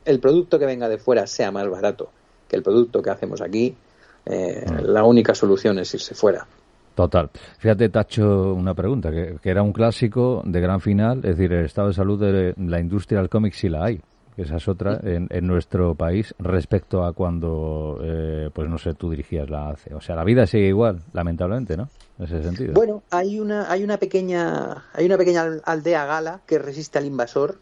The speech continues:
Speaker 2: Mm.
Speaker 1: que es, eh, la autoedición.
Speaker 2: Mm.
Speaker 1: Eh, la, la autoedición siempre ha sido algo muy arriesgado, porque mientras uno está haciendo la obra, tiene que vivir de algo, claro.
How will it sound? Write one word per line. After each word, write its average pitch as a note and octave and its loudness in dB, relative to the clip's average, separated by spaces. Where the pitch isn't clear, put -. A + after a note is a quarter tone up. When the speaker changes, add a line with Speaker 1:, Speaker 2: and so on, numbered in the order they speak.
Speaker 2:
Mm. G2+ 0
Speaker 1:
que B2 4
es, - -8
eh, A2+ 2
la A2+ 0
autoedición. A2+ 0
Speaker 2:
Mm. A2 0
Speaker 1:
Eh, - -2
la, A2 2
la G#2+ 4
autoedición A2+ 4
siempre D#3 2
ha - 2
sido D3 2
algo C3 -2
muy B2+ 0
arriesgado, A#2+ 0
porque G2+ -2
mientras G2 -6
uno A#2 0
está G#2+ -4
haciendo A2+ 0
la G#2+ 2
obra, C3 2
tiene - -4
que G2 -6
vivir G2 -4
de G2 -2
algo, A#2+ 0
claro. A2+ -2